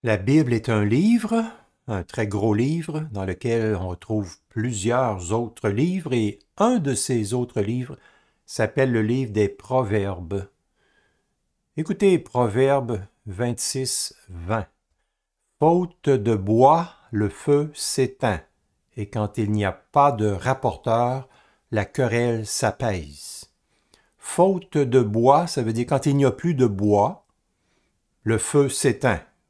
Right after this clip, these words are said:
Vous imaginez une situation, vous avez sans doute déjà vécu vous-même, vous êtes autour d'un feu de joie avec des amis, vous discutez,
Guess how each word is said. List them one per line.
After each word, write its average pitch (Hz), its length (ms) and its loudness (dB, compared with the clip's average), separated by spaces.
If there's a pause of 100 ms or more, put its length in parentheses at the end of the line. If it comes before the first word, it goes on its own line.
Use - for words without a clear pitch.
(180)
Vous 90 140 -10
imaginez 92 500 -4
une 85 120 -8
situation, 117 760 -8 (240)
vous 92 80 -10
avez 87 140 -8
sans 101 180 -6
doute 92 180 -6
déjà 95 260 -4
vécu 90 420 -6 (320)
vous-même, 175 420 0
vous 104 180 -4
êtes 101 140 -6
autour 101 400 -4
d'un 95 200 -4
feu 107 220 -4
de 98 40 -6
joie 104 260 0
avec 131 240 -2
des 95 200 -4
amis, 98 320 -2
vous 151 140 -6
discutez, 104 760 -6